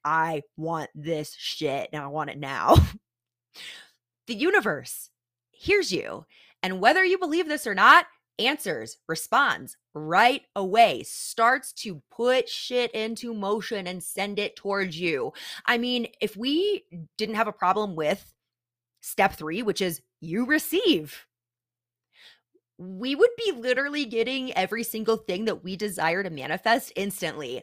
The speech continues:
The only reason we're not, and the only reason it takes time or perceived time, is because we're all fucking stuck on number three, which is receiving.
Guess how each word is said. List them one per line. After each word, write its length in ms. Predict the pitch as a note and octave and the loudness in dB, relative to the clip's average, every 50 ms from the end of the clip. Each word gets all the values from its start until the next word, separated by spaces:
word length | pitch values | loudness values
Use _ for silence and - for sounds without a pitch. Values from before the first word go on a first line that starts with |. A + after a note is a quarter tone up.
| _ - | _ -6
The 120 | - G#3 - _ - | -6 -6 -4 _ 0
only 320 | G#3+ A3 A#3+ C4 C4+ C4+ | 0 0 0 -2 -4 -6
reason 380 | A3+ G3+ G3+ A3 G3+ B3 A#3+ G#3 | -6 -4 -4 -2 -2 -2 -2 -2
we're 120 | F#3+ G3+ | -4 -4
not, 320 | G3 D#3+ B2+ E3+ G3+ A3 - | -2 2 6 6 6 6 6
and 100 | G#3 G3 | 2 -8
the 120 | F#3+ - - | -8 -10 -10
only 200 | F#3+ G3+ G#3+ G3+ | -10 -10 -10 -8
reason 280 | F3+ F#3 G3+ G#3 G3+ | -8 -8 -8 -8 -10
it 80 | - - | -12 -10
takes 300 | - F#3+ F3+ - - - _ - | -8 -8 -8 -8 -10 -18 _ -18
time 560 | - - - - D3+ D3+ D#3+ E3 F3+ G3+ A3 | -18 -14 -8 -4 -2 -2 0 0 -2 -2 -4
or 140 | G#3 - D#3+ | -4 -6 -8
perceived 840 | - - E3+ D#3 - - - - - D3 D3 D#3 E3+ F#3 E3+ - - | -8 -8 -10 -8 -4 -2 0 0 0 -2 -4 -10 -10 -10 -12 -14 -18
time, 540 | - - - C#3+ D3 D3 E3 G#3+ C4 D4 D#4+ - - - - - - - - | -18 -14 -10 -6 -4 -2 0 0 0 -2 -4 -8 -12 -16 -20 -20 -20 -10 -6
is 120 | G#3+ G#3+ F3 | -6 -4 -4
because 560 | F#3+ - - - B3+ C4 A#3+ G#3+ G#3 G3 - _ - _ _ _ _ _ _ _ _ _ _ _ _ - | -6 -8 -2 4 6 6 6 6 4 0 -6 _ -18 _ _ _ _ _ _ _ _ _ _ _ _ -6
we're 260 | D#3+ E3+ A3+ C4 D#4 | 0 4 6 10 10
all 160 | F4 F4 F4 - | 10 10 8 6
fucking 280 | C#4 - - A#3+ A3 | 2 2 2 2 -6
stuck 340 | G#3 - - - A3+ A3+ A3+ | -6 -4 0 4 4 4 6
on 140 | G#3+ F#3+ G3 | 4 0 0
number 340 | F#3+ F#3+ G3 G3 F3+ F3 - _ _ _ | 0 -4 -2 -4 -4 -6 -8 _ _ _
three, 300 | - E3+ G3 G3+ F3 D#3+ | -8 -4 -2 -2 -2 -2
which 180 | D3+ D#3+ D#3 - | -4 -6 -6 -4
is 220 | F#3 F3 D#3 - - _ _ _ _ _ | -4 -4 -4 -6 -8 _ _ _ _ _
receiving. 600 | - E3+ - - F3+ E3 D3+ G#2+ E2+ E2+ - - | -6 -4 -4 -2 -4 -4 -4 -4 -6 -8 -10 -16